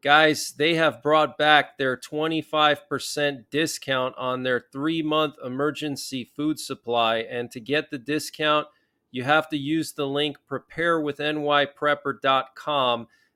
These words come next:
And the link is in the description below this video. And this three-month emergency food supply has a twenty-five-year shelf life, and it's all contained within six rugged, watertight buckets,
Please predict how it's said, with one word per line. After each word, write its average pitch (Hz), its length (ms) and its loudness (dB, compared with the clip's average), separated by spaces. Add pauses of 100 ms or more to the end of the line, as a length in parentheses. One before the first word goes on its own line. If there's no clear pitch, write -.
(120)
And 123 220 -4
the 123 80 0
link 151 320 0
is 139 160 -6
in 151 120 -2
the 143 100 -2
description 143 840 -4
below 131 360 0
this 143 240 -4
video. 127 680 0 (360)
And 123 220 -2
this 151 160 -4
three-month 175 580 -2
emergency 156 720 -2
food 160 300 -6
supply 160 480 -2
has 143 240 -2
a 127 100 -4
twenty-five-year 151 1000 -2
shelf 147 460 -2
life, 156 400 2 (360)
and 131 160 -2
it's 131 160 -8
all 165 320 2
contained 156 580 -6
within 139 380 -4
six - 520 -6
rugged, 147 520 0
watertight 143 840 -2
buckets, 143 640 -2